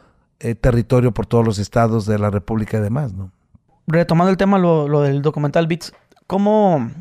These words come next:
Speaker 2: te llega esa propuesta?
Speaker 1: El
Speaker 2: Ya,
Speaker 1: direc-,
Speaker 2: y
Speaker 1: el, el productor Carlos Sosa me habla por teléfono diciendo que si yo quiero participar. De un principio le dije que no.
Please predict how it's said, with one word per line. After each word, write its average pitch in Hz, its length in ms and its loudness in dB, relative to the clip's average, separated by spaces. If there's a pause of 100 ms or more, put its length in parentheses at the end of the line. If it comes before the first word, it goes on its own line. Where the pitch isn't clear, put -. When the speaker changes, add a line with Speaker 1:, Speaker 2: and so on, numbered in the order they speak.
(320)
Speaker 2:
te 165 140 2
llega 170 180 2
esa 170 160 0
propuesta? 147 600 -2 (1120)
Speaker 1:
El 165 220 0
Speaker 2:
Ya, 165 260 6
Speaker 1:
direc-, 156 260 -4
Speaker 2:
y 170 40 -2
Speaker 1:
el, 160 280 6
el 151 240 4
productor 156 520 2
Carlos 185 360 2
Sosa 175 520 2 (680)
me 156 160 -2
habla 156 220 4
por - 120 0
teléfono 170 520 2
diciendo 139 320 -4
que 123 120 -8
si 127 140 -8
yo 127 100 -2
quiero 131 220 -2
participar. 175 840 0
De 139 100 -6
un 127 100 -6
principio 127 400 -6
le 123 120 0
dije 113 280 -10
que 127 140 -6
no. 180 260 -4